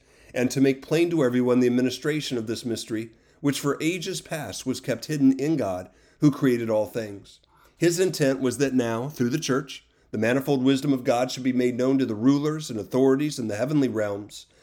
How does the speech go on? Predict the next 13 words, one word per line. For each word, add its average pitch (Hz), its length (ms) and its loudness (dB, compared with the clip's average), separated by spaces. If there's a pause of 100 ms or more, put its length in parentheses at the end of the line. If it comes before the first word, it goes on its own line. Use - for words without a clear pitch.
(220)
according 143 520 2
to 135 180 2
his 170 300 0
eternal 180 380 -4
purpose 160 540 -10 (260)
that 117 120 -2
he 123 100 2
accomplished 135 480 -4
in 143 100 0
Christ 135 300 -4
Jesus 117 360 -8
our 110 140 -6
Lord. 131 340 -10